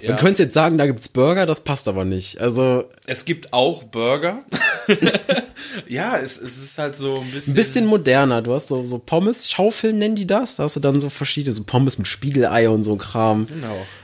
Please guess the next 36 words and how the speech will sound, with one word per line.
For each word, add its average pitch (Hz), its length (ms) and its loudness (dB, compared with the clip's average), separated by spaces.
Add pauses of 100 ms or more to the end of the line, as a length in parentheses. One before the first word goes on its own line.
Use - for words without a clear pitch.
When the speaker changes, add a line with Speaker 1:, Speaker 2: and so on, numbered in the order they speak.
Speaker 1:
Äh, 107 240 4
aber 113 160 2
Speaker 2:
Oder 107 100 0
Speaker 1:
richtig, 131 280 4
Speaker 2:
Torch, 120 100 4
Speaker 1:
richtig 131 300 -2
gut. 107 260 0
Speaker 2:
Pommes 110 300 -6
gibt's, 107 260 -6
glaub 98 180 -2
ich, 95 120 -2
auch. 123 260 0
Oder 82 180 -2
gab's 110 340 0
zumindest. 110 520 -6 (480)
Bin 95 100 -10
mir 98 80 -8
nicht 101 140 -8
mehr 95 80 -8
sicher. 104 340 -6
War 104 100 -2
ja 98 140 -2
auch 92 120 -6
jetzt - 140 -8
auch 101 100 -2
länger 107 260 -2
nicht 104 160 -4
mehr 104 140 -4
da. 107 300 2 (100)
Aber 101 180 -8
gab's 120 480 2
damals 104 380 0
auch. 156 320 2 (840)
Ja, 113 320 -2
geile 110 380 2
Burger. 139 560 0